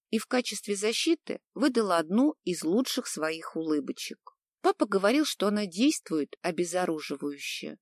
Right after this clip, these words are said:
Вдруг кого-нибудь удастся очаровать. Может, хотя бы сосед перестанет смотреть неделю неевшим людоедом. Я сейчас вам всё объясню.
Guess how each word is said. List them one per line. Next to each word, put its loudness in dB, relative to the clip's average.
Вдруг 4
кого-нибудь 2
удастся 0
очаровать. -4
Может, 4
хотя 0
бы 0
сосед 0
перестанет 0
смотреть 2
неделю 2
неевшим -2
людоедом. -2
Я 0
сейчас -2
вам -2
всё -2
объясню. -6